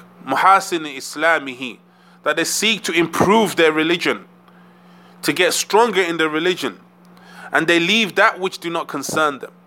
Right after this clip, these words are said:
and leave those things that do not concern him or her,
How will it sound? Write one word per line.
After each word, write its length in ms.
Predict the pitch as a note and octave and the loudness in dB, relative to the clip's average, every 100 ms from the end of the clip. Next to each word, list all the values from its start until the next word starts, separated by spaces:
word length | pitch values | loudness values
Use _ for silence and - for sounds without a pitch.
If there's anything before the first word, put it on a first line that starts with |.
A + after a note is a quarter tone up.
| _ - - - - - | _ -20 -20 -20 -16 -2
and 140 | C#3 | 0
leave 240 | D#3 C#3+ A#2+ | 2 0 2
those 420 | E3+ F#3 G3+ - | 4 6 2 0
things 360 | F3+ F#3+ G3 | -4 -4 -4
that 260 | D3 F3+ - | 0 0 0
do 160 | D#3 D#3 | -4 -2
not 280 | E3 E3+ | -2 -2
concern 680 | - F3 E3+ E3 E3+ F3 E3+ - - | -4 -4 0 2 4 2 -2 -10 -18
him 340 | - - F#3 E3 | -6 0 0 2
or 200 | F3 E3+ | 2 2
her, 340 | D#3+ G3 - | 4 4 2